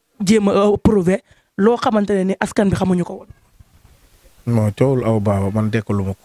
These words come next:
Speaker 2: Coowul Awa Baba.
Speaker 1: Mais dafa fayoon.
Speaker 2: Euh,
Speaker 1: Ñu, ñu, ñu bëri fàtte woon nañu dossier boobu noonu.
Speaker 2: Non, non,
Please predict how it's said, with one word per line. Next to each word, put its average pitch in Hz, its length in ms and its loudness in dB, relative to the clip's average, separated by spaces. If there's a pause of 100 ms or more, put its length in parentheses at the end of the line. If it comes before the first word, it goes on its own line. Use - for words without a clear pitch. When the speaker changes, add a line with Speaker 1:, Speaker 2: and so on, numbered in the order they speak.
(580)
Speaker 2:
Coowul 107 240 0
Awa 101 160 0
Baba. 104 400 -2 (320)
Speaker 1:
Mais 208 160 -4
dafa 196 160 -10
fayoon. 262 240 -4 (140)
Speaker 2:
Euh, 101 1040 0
Speaker 1:
Ñu, 202 120 -6
ñu, 208 180 -6 (280)
ñu 202 100 -6
bëri 220 200 -6
fàtte 214 300 -10
woon 208 180 -8
nañu 202 160 -10
dossier 208 340 -10
boobu 220 220 -10
noonu. 277 160 -6 (1300)
Speaker 2:
Non, 104 200 0
non, 98 220 -2